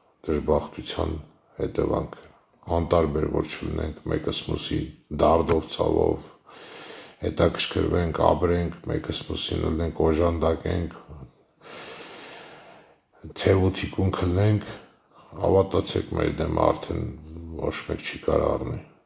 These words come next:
Մենակ պետք է իրար հետ լավ լինենք։ Ով ինչ կասի,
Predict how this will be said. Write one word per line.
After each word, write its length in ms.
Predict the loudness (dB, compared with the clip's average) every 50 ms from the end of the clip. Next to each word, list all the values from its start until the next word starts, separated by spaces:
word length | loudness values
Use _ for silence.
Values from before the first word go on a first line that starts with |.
| _ _ _ _ _ _ _ _ _ _ _ _ _ _ _
Մենակ 320 | -2 0 2 2 2 0 -2
պետք 180 | -6 -4 -4
է 80 | -4 -4 -2 0
իրար 220 | 2 4 4 4 2
հետ 280 | 2 -2 -4 -6 -16 -18 -20 -20 _ _ -4 2 4
լավ 200 | 4 4 4 2
լինենք։ 460 | 0 -2 -4 -6 -8 -10 -12 -16 -20 -20 _ _ _ _ _ _ _ _ _ _ _ _ -20 -20 -20 -20 -20 -20 -20 -20 -20 -20 _ _ _ _ _ _ _ _ _ 2
Ով 340 | 6 8 8 8 8 6 4 2
ինչ 140 | 2 0 -2
կասի, 520 | -2 0 0 0 0 0 -2 0 0 2